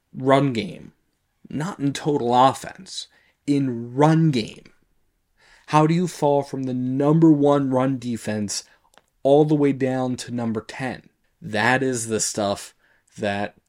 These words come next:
leads one to believe that, you know what? The Eagles' problems might be more coaching. The whole reason why this conversation was news is,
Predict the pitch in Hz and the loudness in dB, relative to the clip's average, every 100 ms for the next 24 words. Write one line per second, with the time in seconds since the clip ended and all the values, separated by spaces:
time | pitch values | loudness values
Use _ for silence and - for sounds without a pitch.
0 | _ 107 113 139 127 127 127 117 101 110 | _ -8 -4 -4 -2 -2 -4 -4 -4 -4
1 | 107 107 104 110 107 - _ _ _ _ | -2 -4 -2 -4 -4 -8 _ _ _ _
2 | _ _ _ 117 110 120 123 123 - _ | _ _ _ -8 -4 -4 -4 -6 -12 _
3 | - _ _ _ _ _ 117 113 - 123 | -20 _ _ _ _ _ -10 -8 -8 -6
4 | 139 139 135 135 127 - _ _ _ _ | -2 0 0 -2 -6 -12 _ _ _ _
5 | _ - - 135 123 110 104 101 95 - | _ -12 -4 -2 -2 -2 -2 -4 -8 -12
6 | _ _ _ - 104 110 127 131 _ 123 | _ _ _ -12 -4 -2 -2 -4 _ -10
7 | 120 113 104 104 - 110 95 - 80 - | -6 -6 -6 -10 -6 -4 -4 -8 -14 -20
8 | _ _ _ _ 131 - 147 151 143 135 | _ _ _ _ -6 -2 0 0 -4 -6
9 | - 120 131 135 131 113 110 113 110 107 | -8 -2 0 0 -2 -4 -6 -4 -4 -4
10 | 98 113 120 - 117 107 101 - 113 - | -4 -4 -4 -8 -10 -8 -6 -6 -6 -6
11 | 98 98 90 107 147 156 110 92 - 101 | -8 -8 -8 -2 4 4 2 -6 -8 -4
12 | 101 95 | -4 -4